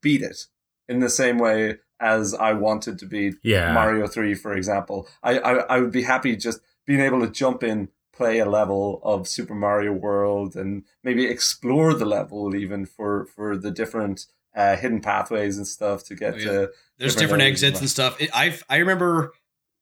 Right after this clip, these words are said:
Speaker 3: uh, playing it, and I had pretty much a hundred percent of the game except for one extra level that I could not figure out where the hell the extra exit was. I knew what level I needed to go to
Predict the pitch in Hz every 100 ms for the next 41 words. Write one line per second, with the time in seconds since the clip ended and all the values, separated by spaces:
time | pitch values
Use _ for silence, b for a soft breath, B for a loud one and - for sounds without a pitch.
0 | _ _ 127 127 120 - 127 127 127 123
1 | 123 120 113 117 131 165 147 143 139 131
2 | 123 131 135 135 - 123 113 107 107 107
3 | 104 - 113 - 110 104 92 _ _ _
4 | _ 101 113 127 135 139 135 - 113 -
5 | 123 113 110 101 95 104 110 - 113 101
6 | 110 120 - 123 113 107 101 104 113 113
7 | 98 104 104 104 101 - 90 95 104 -
8 | 95 90 123 180 196 185 156 143 131 127
9 | 127 117 117 120 131 107 92